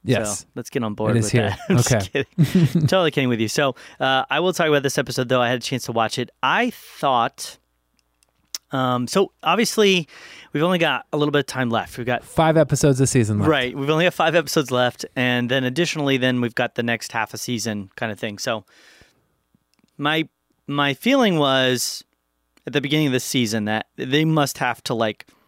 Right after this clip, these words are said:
Speaker 2: hit the ground running, because if they've only got one season left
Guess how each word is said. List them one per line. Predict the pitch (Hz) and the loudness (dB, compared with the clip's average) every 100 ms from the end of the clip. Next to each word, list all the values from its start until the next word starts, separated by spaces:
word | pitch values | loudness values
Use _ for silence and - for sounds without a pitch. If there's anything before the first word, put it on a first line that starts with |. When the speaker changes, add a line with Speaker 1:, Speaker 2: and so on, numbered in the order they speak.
| _ _ _ | _ _ _
Speaker 2:
hit | 160 156 | -4 -2
the | |
ground | 135 113 107 | -2 -2 -2
running, | 95 - _ | -6 -10 _
because | 135 - 123 110 107 - - - - _ _ _ - | -8 -2 0 0 0 -4 -12 -20 -20 _ _ _ -12
if | - | -6
they've | 127 | -2
only | 151 | 0
got | 160 143 | 0 0
one | 147 | 0
season | 147 160 151 | 0 0 0
left | 127 123 120 - | 0 0 -2 -8